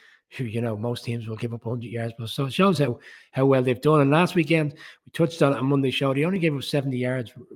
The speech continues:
uh, rushing last weekend to a Bills team, in fairness, are, you know, they struggling with the run game, and fifty of those were to, to the quarterback. So that shows how strong they were. They play, you know, they play cover two in the middle. They just said, "Right, beat us in the air."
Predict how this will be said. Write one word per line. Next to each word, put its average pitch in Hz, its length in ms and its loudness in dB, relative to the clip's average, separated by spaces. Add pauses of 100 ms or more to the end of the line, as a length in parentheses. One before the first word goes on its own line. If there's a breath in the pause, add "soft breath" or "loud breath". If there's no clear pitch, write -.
(260)
uh, 117 60 -10
rushing 131 320 -10
last 113 240 -8
weekend 117 240 -10 (360 soft breath)
to 123 100 -4
a 117 40 -2
Bills 139 340 6
team, 120 200 -2
in 110 100 -6
fairness, 123 360 -4
are, 110 280 -10 (300)
you 110 100 -14
know, 107 140 -12
they 127 80 -6
struggling 135 380 0
with 120 80 -8
the 117 80 -8
run 127 160 -2
game, 117 240 -4
and 113 100 -14
fifty 147 300 -6
of 123 80 -4
those 117 260 -8
were 120 60 -14
to, 127 140 -18 (120)
to - 80 -16
the 117 80 -10
quarterback. 123 400 -6 (540 loud breath)
So 131 340 2 (380 soft breath)
that 156 100 4
shows 139 260 4
how 139 120 0
strong 143 360 6
they 139 100 6
were. 143 200 6
They 135 80 4
play, 143 260 0
you 131 120 -2
know, 131 100 -4
they 123 120 -6
play 135 180 -4
cover 131 240 -6
two 135 220 -2
in 131 60 -2
the 123 60 -4
middle. 131 220 -6
They 127 80 -8
just 117 300 -12
said, 120 140 -8
"Right, 127 200 -2
beat 139 160 4
us 127 140 -4
in 123 60 -6
the 123 140 -4
air." 127 180 -4